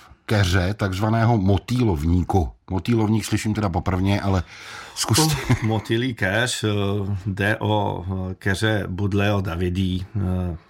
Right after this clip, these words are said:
Speaker 2: lidi tomu lidově říkají motýlí keře. Ani jedno bych v touto dobu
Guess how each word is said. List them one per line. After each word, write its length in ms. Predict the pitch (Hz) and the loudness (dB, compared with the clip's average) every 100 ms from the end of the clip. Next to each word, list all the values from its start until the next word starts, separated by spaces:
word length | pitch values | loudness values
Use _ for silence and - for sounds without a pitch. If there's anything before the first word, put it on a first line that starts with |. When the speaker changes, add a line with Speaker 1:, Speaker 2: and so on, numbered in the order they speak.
| - - - - | -20 -20 -20 -8
Speaker 2:
lidi 280 | 92 85 87 | -6 -4 -4
tomu 260 | - 87 85 | -4 -2 -2
lidově 380 | 85 92 90 | -2 -2 0
říkají 340 | 87 90 90 87 | -2 -2 0 0
motýlí 380 | 87 - 87 85 | 0 -2 -4 -2
keře. 400 | 85 82 87 90 - - - - - - | -2 0 -2 -4 -10 -18 -16 -16 -18 -2
Ani 260 | 120 156 160 | 4 4 4
jedno 300 | 143 131 131 | 2 0 0
bych 200 | 107 107 | 0 -2
v 100 | - | -2
touto 280 | 110 107 107 | -4 -2 -2
dobu 440 | 95 95 95 95 | -2 0 -2 -4